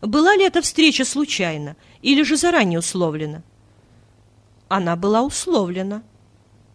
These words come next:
«Мне придется задать вам нескромный вопрос. Простите меня, мисс Пойндекстер, это мой долг. Каков был характер, или, лучше сказать, какова была цель вашей встречи?»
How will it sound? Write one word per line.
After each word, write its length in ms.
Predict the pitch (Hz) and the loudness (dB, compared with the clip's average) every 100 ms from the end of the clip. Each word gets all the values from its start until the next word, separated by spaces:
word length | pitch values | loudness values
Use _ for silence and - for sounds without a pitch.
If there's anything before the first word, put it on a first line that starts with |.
| _ _ _ | _ _ _
«Мне 200 | 208 214 | 0 0
придется 480 | 214 226 226 - 269 | 0 -2 -2 -2 -2
задать 400 | 240 254 254 247 | 0 2 0 0
вам 120 | 302 | 0
нескромный 500 | 311 - - 339 339 | 2 0 0 2 2
вопрос. 560 | 330 339 240 165 - - _ _ - | 0 -2 -2 -4 -6 -12 _ _ -4
Простите 480 | 294 302 370 - | -2 -2 -4 -2
меня, 220 | 196 180 180 | -2 -2 -2
мисс 180 | 175 | -4
Пойндекстер, 640 | - 185 180 170 - - 160 _ _ _ - | -6 -6 -6 -6 -10 -14 -18 _ _ _ -10
это 240 | 196 220 | -4 2
мой 180 | 254 285 | 2 2
долг. 400 | 220 160 160 - _ _ _ _ _ | 0 -4 -6 -18 _ _ _ _ _
Каков 320 | 240 247 403 | -4 2 4
был 100 | 381 | 4
характер, 640 | 381 392 381 180 - 170 165 | 2 2 2 0 -2 -12 -8
или, 340 | - 240 226 226 | -2 0 2 0
лучше 360 | 240 233 - 240 | -2 -2 -2 -2
сказать, 440 | - 226 247 - | 0 0 0 -2
какова 360 | - 233 233 240 | -6 -2 2 2
была 240 | 294 311 | 2 0
цель 320 | 311 - 359 | 0 0 0
вашей 260 | 175 175 180 | -2 -4 -6
встречи?» 580 | 170 - 170 - - | -8 -8 -8 -8 -12